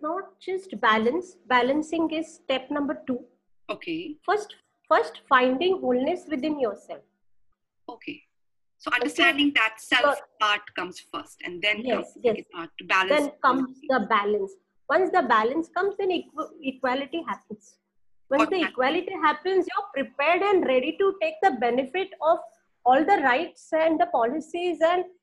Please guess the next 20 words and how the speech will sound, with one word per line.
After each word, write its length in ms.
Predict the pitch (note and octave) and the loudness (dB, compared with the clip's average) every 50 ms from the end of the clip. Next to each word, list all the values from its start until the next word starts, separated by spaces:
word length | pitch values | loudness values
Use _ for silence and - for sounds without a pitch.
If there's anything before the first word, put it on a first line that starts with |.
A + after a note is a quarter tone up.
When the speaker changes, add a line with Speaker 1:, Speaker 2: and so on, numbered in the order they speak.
| _ _ - | _ _ -2
Speaker 1:
everything 400 | C4+ C#4 F4+ F4 G4 G#4 G#4 G4 | 0 0 0 2 2 2 4 4
that 160 | F4 E4 E4 | 4 4 2
is 140 | G4+ F#4+ - | 2 -2 0
coming 320 | - E4 D#4 D#4+ F4 F4+ | 0 2 2 2 2 4
on 140 | F4 E4+ E4 | 4 4 4
your 180 | E4+ E4 D#4 B3+ | 4 2 0 0
way. 160 | A#3 G#3 - - _ _ _ _ _ _ _ _ _ _ _ _ _ _ _ _ _ _ _ | -2 -4 -4 -8 _ _ _ _ _ _ _ _ _ _ _ _ _ _ _ _ _ _ _
Speaker 2:
Very 220 | G3 F#3 F3+ F3 - - - | -14 -12 -12 -12 -14 -14 -14
true. 240 | F3 E3 E3 E3+ F3 _ _ _ _ _ _ _ _ _ _ _ _ _ _ _ _ _ _ _ _ _ | -12 -12 -14 -14 -16 _ _ _ _ _ _ _ _ _ _ _ _ _ _ _ _ _ _ _ _ _
So 120 | C#4+ B3+ - | -12 -10 -10
Speaker 1:
Okay, 280 | C4 B3+ - F4 D#4 - - _ _ _ | -12 -10 -8 -10 -10 -10 -14 _ _ _
so 200 | _ F#4+ G4 - - | _ -8 -8 -4 -4
Speaker 2:
that's 240 | A3+ A#3 - - - | -4 -4 -6 -8 -10
Speaker 1:
it's 180 | F4 - - G#4 | -10 -4 -2 -2
a, 80 | G#4+ - - | 0 0 -2
it's 120 | - - G#4 - - | -6 -8 -10 -16 -18
a 40 | - _ | -8 _
whole 160 | C4+ D4+ F#4 A4+ | 0 2 4 4
Speaker 2:
Yeah. 140 | A#4 A#4 - | 4 2 0
Speaker 1:
structure. 500 | - B3+ G#3+ - - - - D#4 C4 | -2 -2 -2 -2 -4 -2 -2 0 0